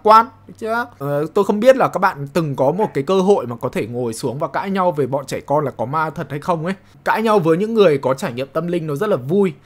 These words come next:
Ờ, giống như là cái việc mà bạn đi vào nhà thờ Đức Bà, xong rồi bạn, ờ, đứng lên và bạn hỏi, ờ, "Anh nhà vô hình có nhà không các bạn?"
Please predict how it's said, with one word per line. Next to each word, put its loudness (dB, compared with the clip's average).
Ờ, 0
giống 2
như 4
là 4
cái -2
việc 0
mà -6
bạn -4
đi -6
vào -2
nhà -8
thờ -8
Đức -6
Bà, 0
xong -6
rồi -4
bạn, -10
ờ, -4
đứng -6
lên 0
và -4
bạn -10
hỏi, -6
ờ, -4
"Anh -2
nhà 2
vô 0
hình -2
có -2
nhà 0
không -6
các -4
bạn?" 2